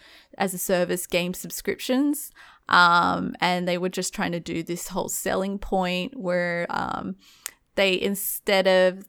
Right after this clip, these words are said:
the, like, they, like, <laughs> they did this entire graphic for it, but then they said that this subscription service is for free, so you can purchase those games. Um,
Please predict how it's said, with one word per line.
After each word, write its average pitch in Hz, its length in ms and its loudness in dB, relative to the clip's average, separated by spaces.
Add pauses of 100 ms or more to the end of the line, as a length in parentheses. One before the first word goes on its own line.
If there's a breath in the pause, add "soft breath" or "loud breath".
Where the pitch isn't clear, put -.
the, 175 340 0
like, - 520 -2 (480)
they, 220 180 4
like, 226 320 2
<laughs> - 0 -
they 240 140 4
did 233 160 -2
this 247 180 -2
entire 196 320 -2
graphic 196 400 -2
for 185 320 2
it, 190 180 -2
but 196 180 2
then 196 180 0
they 190 160 -2
said 180 400 0
that 175 280 2 (880 soft breath)
this 190 420 -4
subscription 226 480 -4
service 196 480 0
is 170 140 -10
for 175 140 -16
free, 247 500 0
so 196 200 -4
you 185 220 0
can 180 180 -2
purchase 180 380 0
those - 200 -6
games. - 500 -8 (360 loud breath)
Um, 170 600 2